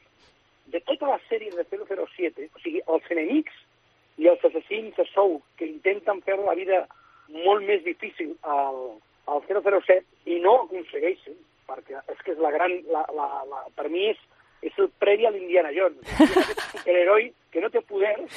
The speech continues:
Speaker 2: És veritat.
Speaker 1: però que té una capacitat increïble de trobar solucions, allò en, en el moment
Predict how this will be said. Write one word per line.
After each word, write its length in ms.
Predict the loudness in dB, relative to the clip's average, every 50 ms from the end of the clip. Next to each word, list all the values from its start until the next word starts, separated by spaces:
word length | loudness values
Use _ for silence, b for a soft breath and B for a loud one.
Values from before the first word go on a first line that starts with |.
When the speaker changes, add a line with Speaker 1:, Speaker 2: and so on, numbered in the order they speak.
| B B
Speaker 2:
És 180 | B 0 2 2
veritat. 380 | 4 2 4 6 8 8 8 8
Speaker 1:
però 80 | 6
que 80 | 0 -2
té 100 | -4 -4
una 160 | -2 -2 -4 -2
capacitat 800 | -2 -2 0 0 -2 -2 -2 -6 -14 -6 -2 -2 -2 -2 -4 -10 _ _ _
increïble 800 | -16 -12 -10 -10 -10 -8 -4 -2 0 0 0 -2 -4 -6 -6 -4 -4
de 80 | -6
trobar 300 | -6 -6 0 0 0 0 0 -6 -6
solucions, 720 | -2 0 0 0 0 -2 -8 -12 -6 -4 -4 -4 -4 -8 -14 _ _ _
allò 360 | -4 -4 0 0 0 0 -2 -4
en, 200 | -10 -14 -12 -12
en 280 | -12 -12 -12 -12 -10 -8
el 100 | -8 -6
moment 380 | -8 -8 -6 -4 -4 -4 -6